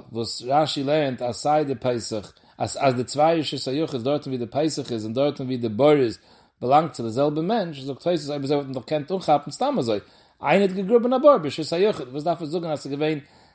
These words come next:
צוויי רשויות? איינס געווען דער פסח, איינס געווען דער בור. זאגט סתם, א מענטש האט געגראבן, אין זיין רשות היחיד, דער געגראבן, א בור. זאגט תוספות, איז איינער חנמי, אבער hier איז דער ערשטער צווייג חלקים פון דער משנה.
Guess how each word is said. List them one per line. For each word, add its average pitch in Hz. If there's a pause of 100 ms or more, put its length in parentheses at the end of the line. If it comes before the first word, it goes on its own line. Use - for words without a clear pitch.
צוויי 151
רשויות? 143 (260)
איינס 156
געווען 139
דער 110
פסח, 185
איינס 160
געווען 131
דער 110
בור. 165
זאגט 254
סתם, 330
א -
מענטש 180
האט 196
געגראבן, 202 (420)
אין 165
זיין 180
רשות 190
היחיד, 202
דער 127
געגראבן, 151
א 151
בור. 147 (580)
זאגט 160
תוספות, -
איז 202
איינער 208
חנמי, 127
אבער 131
hier 123
איז 165
דער 139
ערשטער 151
צווייג 131
חלקים 127
פון 123
דער 123
משנה. 113